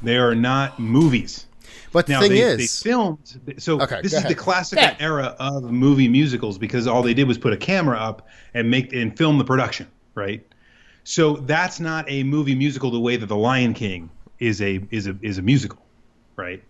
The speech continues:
Speaker 1: I like the musical, the movie musical, The Lion King. I like it. It's great.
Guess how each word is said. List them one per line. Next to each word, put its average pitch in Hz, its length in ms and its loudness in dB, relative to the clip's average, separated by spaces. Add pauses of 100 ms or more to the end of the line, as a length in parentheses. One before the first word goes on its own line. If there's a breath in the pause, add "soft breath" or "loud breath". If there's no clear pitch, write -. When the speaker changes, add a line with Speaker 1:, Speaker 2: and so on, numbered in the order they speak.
(500 soft breath)
Speaker 1:
I 208 180 2
like 196 600 -2
the 123 80 -6
musical, 123 680 -8 (920)
the 117 80 -6
movie 170 260 2
musical, 113 380 -4
The 98 100 -12
Lion 139 260 0
King. 87 200 -10
I 147 140 -2
like 190 200 0
it. - 120 -12 (260)
It's 120 140 -14
great. 139 240 -6